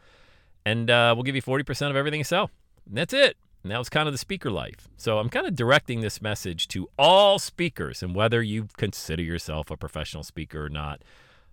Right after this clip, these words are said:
uh, it's not really of concern right now, because I believe you've got a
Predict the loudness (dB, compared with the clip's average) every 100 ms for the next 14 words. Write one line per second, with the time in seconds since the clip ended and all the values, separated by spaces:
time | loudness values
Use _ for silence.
0 | _ -10 -10 -6 -6 -4 -4 -4 -8 -10
1 | -8 -6 -4 -4 -6 -6 -6 -6 -8 -10
2 | -6 -4 -2 -2 -2 -4 -6 -6 -8